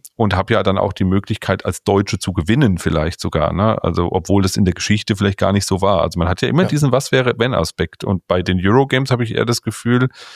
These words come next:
Speaker 1: da setzt man ein Thema drauf und, ähm, teilweise ist es dann historisch auch gar nicht so korrekt, weil dann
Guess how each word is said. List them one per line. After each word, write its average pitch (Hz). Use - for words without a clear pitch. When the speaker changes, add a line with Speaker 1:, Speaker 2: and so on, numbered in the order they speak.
Speaker 1:
da 98
setzt 104
man 104
ein 95
Thema 113
drauf 113
und, 98
ähm, 98
teilweise 98
ist 104
es 95
dann 95
historisch 95
auch 95
gar 90
nicht 95
so 95
korrekt, 92
weil 90
dann 87